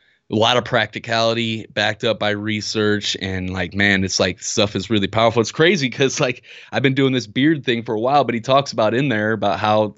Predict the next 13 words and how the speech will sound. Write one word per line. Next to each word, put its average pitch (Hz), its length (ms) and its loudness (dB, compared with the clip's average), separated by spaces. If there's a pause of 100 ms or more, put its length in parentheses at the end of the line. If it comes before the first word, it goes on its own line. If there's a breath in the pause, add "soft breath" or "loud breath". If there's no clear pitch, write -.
doing 117 280 2
kinda 113 200 -2
like 110 160 0
that 110 240 0 (160)
helps 104 280 -2
you 117 120 0
get 110 240 2
better 110 180 2
results, 123 360 0
and 104 100 -4
it - 100 -12
literally 110 360 -2
has 98 400 -4